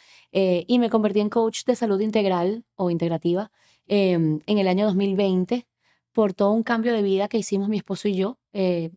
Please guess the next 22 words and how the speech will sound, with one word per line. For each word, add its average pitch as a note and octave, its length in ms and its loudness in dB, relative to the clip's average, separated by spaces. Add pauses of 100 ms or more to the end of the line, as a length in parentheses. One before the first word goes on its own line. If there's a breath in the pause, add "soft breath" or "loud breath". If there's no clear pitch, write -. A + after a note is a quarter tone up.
realmente F3+ 500 -2
hic-, - 300 -12
hicimos F#3 260 0
un A3+ 80 0
cambio G#3 220 2
de G3 60 2
vida F#3+ 120 2
importante. F#3+ 600 0
Yo F3 100 0
perdí E3+ 240 -4
unas F3+ 180 -6
treinta F#3 220 -4
libras, G3 360 -2
él D#3+ 180 -6
perdió F3 240 -4
unas E3+ 160 -4
cien F3 240 -4
libras. F3 360 -2 (440 loud breath)
Pero A3+ 160 2
más G#3 100 0
allá A3+ 200 2
del, A#3 200 -2